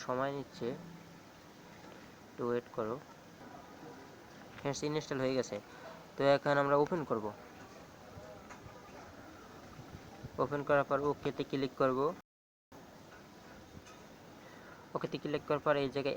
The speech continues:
এনেবল করে দেবো, এই যে Redmi কিওয়ার্ডটা এনেবল করে দেবো, এনেবল, তারপর ওকে। দেখছো, এনেবল হয়ে গেছে। তো এখন আমরা এখান থেকে চলে যাব, যেভাবে হোক, একবার চলে গেলে চলে। তারপর দেখাচ্ছি, এই জায়গায় ক্লিক করবো। ক্লিক করার পর এই যে দেখাই এখন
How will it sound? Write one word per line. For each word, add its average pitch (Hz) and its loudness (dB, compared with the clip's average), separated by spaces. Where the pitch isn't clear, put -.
এনেবল 147 6
করে 117 6
দেবো, 117 0
এই 117 2
যে 123 4
Redmi 139 2
কিওয়ার্ডটা 139 4
এনেবল 127 2
করে 110 0
দেবো, 104 -2
এনেবল, 127 0
তারপর 120 -2
ওকে। - -2
দেখছো, 139 0
এনেবল 123 2
হয়ে 110 0
গেছে। - 2
তো - 2
এখন 143 2
আমরা 139 4
এখান 143 0
থেকে 131 -2
চলে 139 4
যাব, 123 4
যেভাবে 120 4
হোক, 135 -4
একবার 120 -2
চলে 117 0
গেলে 117 0
চলে। 123 2
তারপর 123 4
দেখাচ্ছি, 123 2
এই 151 -2
জায়গায় 135 4
ক্লিক 117 2
করবো। 117 2
ক্লিক 139 2
করার 135 2
পর 139 0
এই 123 0
যে 143 4
দেখাই 127 4
এখন 127 0